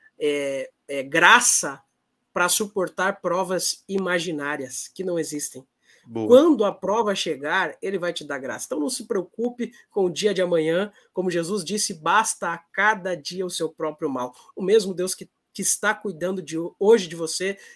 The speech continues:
Speaker 1: que cuidou no passado de você, é o Deus que cuidará do futuro. E aí, aquele texto clássico, né? Que nada temos a temer quanto ao futuro, a menos que nos esqueçamos a maneira que o Senhor nos guiou em nossa história passada. Deus está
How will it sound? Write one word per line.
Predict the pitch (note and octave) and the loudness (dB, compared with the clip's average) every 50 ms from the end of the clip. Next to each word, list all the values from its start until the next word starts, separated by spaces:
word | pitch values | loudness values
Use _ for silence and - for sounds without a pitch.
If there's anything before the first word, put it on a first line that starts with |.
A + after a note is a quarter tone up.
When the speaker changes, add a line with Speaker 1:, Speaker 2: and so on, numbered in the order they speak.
| _ _ | _ _
Speaker 1:
que | - F#3+ | -10 -10
cuidou | F#3 - G3 F#3+ D#3+ C#3+ D#3 F#3+ A3 B3+ B3+ | -8 -4 -6 -6 -4 0 6 10 10 12 10
no | A#3+ A#3+ | 10 6
passado | A3+ G3 F3+ - F#3+ F#3 F#3 F#3 | 2 -2 -2 -2 -4 -4 -4 -6
de | D#3+ E3+ | -10 -8
você, | E3 D#3 - - - F3+ F#3+ G3 G3 _ - _ - | -8 -6 -6 -4 -2 -2 -2 -2 -4 _ -20 _ -10
é | F3+ | -6
o | D#3+ D#3 | -6 -6
Deus | D3+ D3 D#3+ F3+ F3+ - | -4 -2 -4 -2 -2 -4
que | - F#3 E3 | -8 -10 -10
cuidará | _ - F#3+ F#3 D#3+ D#3 D3+ C#3+ C#3+ D3+ D#3 | _ -6 -6 -4 -4 -4 -4 0 0 -2 -2
do | D#3+ D#3+ | -2 -6
futuro. | - E3 D3+ - - C#3+ | -10 -10 -14 -10 -8 -4
E | E3 G3 | -2 0
aí, | A3+ G#3+ G#3+ A#3+ A3+ | 0 0 0 -2 -4
aquele | - - C4 A3 G3 | -6 -6 -8 -10 -6
texto | - F#3 G3+ G3+ - - D3+ - _ _ _ _ - | -4 -4 -4 -4 -6 -10 -14 -16 _ _ _ _ -10
clássico, | - E3 F3+ G3+ G#3 - - - D3+ - - D#3 | -4 2 4 4 6 4 4 0 0 -4 -6 -2
né? | E3+ G#3 A#3+ - - - - _ _ | -2 -2 -4 -4 -16 -20 -20 _ _
Que | - F3 | -8 -6
nada | D#3+ D#3+ E3+ F#3+ G3+ F3 | -4 -2 0 0 -2 -2
temos | E3 F#3+ F#3 F3 D#3 | -4 -4 -4 -4 -4
a | E3 | -6
temer | D#3+ - D#3 D3+ D#3+ E3 F3 E3+ _ _ - - - _ _ _ _ - - | -4 -4 -4 -2 -2 -4 -4 -4 _ _ -20 -20 -20 _ _ _ _ -12 -8
quanto | - F#3 F#3 G3 | -6 -4 -4 -4
ao | F#3+ | -4
futuro, | F#3+ A#3 G3+ - G#3 G#3+ A#3 | -4 -6 -6 -2 0 2 2
a | A#3+ | 2
menos | G3+ F#3+ G#3+ A3 - | 2 -2 -4 -4 -4
que | - | -6
nos | A3 G#3 F#3 | -6 -6 -4
esqueçamos | G#3 G#3 - - A#3+ A3+ - - F#3+ G3+ G3 - _ _ _ _ _ - | -6 -6 -6 -6 -6 -6 -4 -4 -6 -6 -8 -10 _ _ _ _ _ -8
a | - | -6
maneira | F#3 F#3+ F3+ E3+ F3 F3 F#3 | -4 -2 0 -2 -2 -4 -4
que | F#3 | -6
o | G#3 G3+ | -6 -6
Senhor | - - G3 F3 D#3+ D#3 D#3+ D#3+ E3 _ _ _ - | -4 -4 -4 -2 -2 -2 -4 -4 -6 _ _ _ -8
nos | F#3 F3+ E3+ E3 | -8 -6 -6 -6
guiou | E3 F#3+ F3+ D#3+ D3+ D3+ D#3 _ _ _ _ - | -6 -2 -2 0 0 -2 -4 _ _ _ _ -6
em | D#3+ D#3 | -4 -4
nossa | D3+ D3 - - | -4 -4 -4 -6
história | - - - C#3+ C#3 | -8 -6 -6 -6 -8
passada. | C3 - D3+ C#3+ - - B2+ A#2 B2 C3 | -8 -8 -8 -8 -8 -8 -8 -12 -16 -18
Deus | B2+ C3+ D3+ F#3+ G#3+ A3+ G#3 - - - | -14 -6 -4 -2 -2 -2 -2 -4 -8 -6
está | F#3 - - - - E3+ D#3 D3+ D3+ | -4 -4 -4 -4 -4 -6 -6 -6 -8